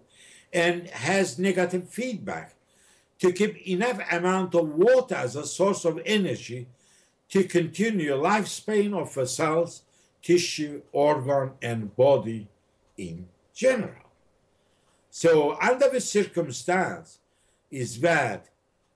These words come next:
melanin as a negative feedback mechanisms keep, you know, to normal physiological function in during lifespan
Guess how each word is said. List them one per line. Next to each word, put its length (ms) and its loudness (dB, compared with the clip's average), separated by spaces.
melanin 680 2
as 240 -4
a 540 2
negative 600 -2
feedback 840 -4
mechanisms 920 -4
keep, 420 -2
you 220 -2
know, 200 0
to 220 -6
normal 440 0
physiological 1000 0
function 600 -4
in 360 -8
during 340 2
lifespan 720 -2